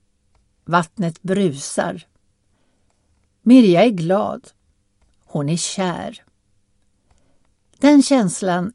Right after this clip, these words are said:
är så skön. Hon börjar sjunga i duschen. Plötsligt börjar någon annan också sjunga. Det hörs genom väggen. Det är en av Mirjas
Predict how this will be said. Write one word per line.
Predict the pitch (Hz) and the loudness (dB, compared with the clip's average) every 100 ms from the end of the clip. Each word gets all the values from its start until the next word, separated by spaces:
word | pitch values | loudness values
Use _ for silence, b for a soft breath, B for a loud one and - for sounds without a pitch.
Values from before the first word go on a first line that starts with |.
| - | -6
är | 208 | -4
så | - 254 | -2 -4
skön. | - 208 214 160 156 180 _ _ _ _ _ _ _ _ _ _ _ _ _ _ _ | -4 -2 0 0 -2 -8 _ _ _ _ _ _ _ _ _ _ _ _ _ _ _
Hon | _ 170 | _ -4
börjar | 170 170 180 | -2 0 0
sjunga | - 320 240 160 254 | 0 2 2 2 0
i | |
duschen. | 202 143 - 156 165 - _ _ _ _ _ _ _ _ _ _ _ _ _ _ _ _ | 0 -4 -8 -10 -10 -14 _ _ _ _ _ _ _ _ _ _ _ _ _ _ _ _
Plötsligt | - 196 151 - - 185 - - _ _ _ | -4 -2 -2 -4 -8 -8 -10 -18 _ _ _
börjar | - 226 220 | 0 4 4
någon | 214 190 208 | 4 2 2
annan | 190 156 165 165 - - | 2 0 -2 -4 -8 -2
också | 240 - - 339 | -2 -2 -6 -6
sjunga. | - 247 135 - - _ _ _ _ _ _ _ _ | -2 -4 -4 -8 -16 _ _ _ _ _ _ _ _
Det | - | -4
hörs | 233 180 180 - | 0 0 0 -2
genom | 190 190 190 | -2 0 -2
väggen. | 143 196 202 170 214 226 _ _ _ _ _ _ _ _ _ _ _ _ _ _ _ _ | -4 -6 -6 -6 -8 -14 _ _ _ _ _ _ _ _ _ _ _ _ _ _ _ _
Det | - 190 226 185 | -6 -4 -4 -2
är | 202 180 | 0 0
en | 156 | 0
av | 156 160 | -2 0
Mirjas | 180 190 156 143 - | 0 0 -2 -4 -10